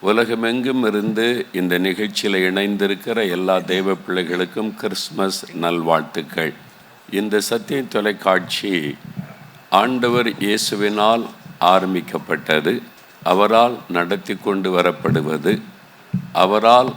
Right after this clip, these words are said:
இயக்கப்பட்டு கொண்டிருப்பது. அதனால தான் இந்த சத்தியம் தொலைக்காட்சி திரளான மக்களுக்கு ஆசீர்வாதமாக இருக்கிறது.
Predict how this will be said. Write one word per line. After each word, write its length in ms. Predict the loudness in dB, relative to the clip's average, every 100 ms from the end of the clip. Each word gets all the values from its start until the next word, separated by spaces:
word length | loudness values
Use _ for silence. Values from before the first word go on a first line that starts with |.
| -6
இயக்கப்பட்டு 760 | 0 0 0 -2 0 -2 -2
கொண்டிருப்பது. 1000 | -6 -4 -2 0 -2 -4 -8 -4 -4 -6 -20 -20 -20 -20 -20 -8
அதனால 520 | -4 0 2 2 2
தான் 320 | 0 2 0 -2 -12 -4
இந்த 360 | -2 0 2 0
சத்தியம் 460 | 0 -4 -2 -4
தொலைக்காட்சி 840 | -2 0 0 2 0 0 -8 -10 -12 -20 -8
திரளான 560 | -2 2 4 4 4 0
மக்களுக்கு 760 | -2 -2 -4 -4 -4 -6 -6 -2
ஆசீர்வாதமாக 840 | 0 0 -2 -2 0 0 0 0 -2
இருக்கிறது. 720 | -6 -10 -6 -4 -4 -2 -4